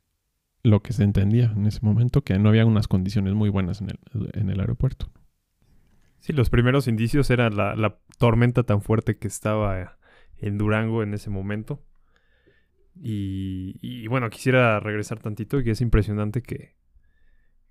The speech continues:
Speaker 2: que no hubo ningún, ningún fallecido, ¿no? Y, y mucho de eso tuvo que ver por el trabajo de, de los tripulantes de vuelo.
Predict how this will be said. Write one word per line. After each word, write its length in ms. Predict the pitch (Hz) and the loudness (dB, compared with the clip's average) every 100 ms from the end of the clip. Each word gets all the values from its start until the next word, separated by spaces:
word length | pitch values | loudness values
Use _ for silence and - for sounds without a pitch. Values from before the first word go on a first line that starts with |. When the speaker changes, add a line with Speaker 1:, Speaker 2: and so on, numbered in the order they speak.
| _ | _
Speaker 2:
que 120 | - 104 | -6 -2
no 200 | 107 113 | 2 2
hubo 260 | 110 110 | 2 2
ningún, 680 | 101 98 104 110 107 101 95 | 0 -2 0 0 0 -2 -4
ningún 260 | 101 110 107 | -4 -4 0
fallecido, 520 | 110 98 - 117 92 | 0 0 -2 -2 -2
¿no? 220 | 101 151 | -4 -4
Y, 300 | 107 95 92 - | -4 -6 -8 -4
y 80 | 110 | 0
mucho 400 | 123 123 156 127 | 0 2 2 0
de 60 | |
eso 180 | 117 127 | 0 -4
tuvo 240 | 120 113 | -2 -2
que 80 | 113 | 2
ver 260 | 110 110 - _ _ _ _ _ | 2 0 -4 _ _ _ _ _
por 160 | - 107 | -6 -6
el 100 | 98 | -2
trabajo 460 | 107 107 107 120 | 0 0 0 -2
de, 320 | 104 98 92 95 _ _ _ _ - | -2 -4 -8 -12 _ _ _ _ -8
de 80 | |
los 140 | 101 101 | -4 -4
tripulantes 500 | 107 117 120 120 107 | -2 0 2 0 -2
de 60 | |
vuelo. 320 | 107 135 135 | 0 0 -2